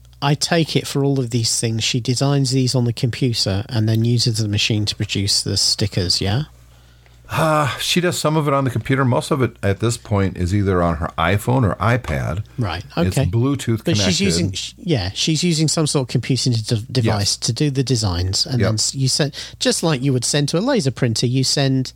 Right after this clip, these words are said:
Speaker 1: uh, and, and this reminds me very much of, um, you know, I, I mentioned, uh, I, we had a picture on the show a few months ago when I did the, uh,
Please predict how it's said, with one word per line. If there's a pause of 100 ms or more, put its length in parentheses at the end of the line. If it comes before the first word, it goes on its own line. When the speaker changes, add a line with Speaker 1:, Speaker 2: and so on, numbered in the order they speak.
(480)
Speaker 1:
uh,
and,
and
this
reminds
me
very
much
of,
um, (640)
you
know,
I,
I
mentioned,
uh,
I,
we
had
a
picture
on
the
show
a
few
months
ago
when
I
did
the,
uh,